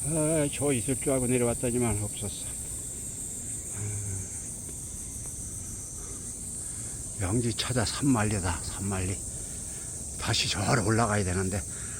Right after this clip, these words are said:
와, 저 어떻게 올라가? 어.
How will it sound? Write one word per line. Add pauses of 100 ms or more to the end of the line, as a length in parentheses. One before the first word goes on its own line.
(180)
와,
저
어떻게
올라가? (920)
어.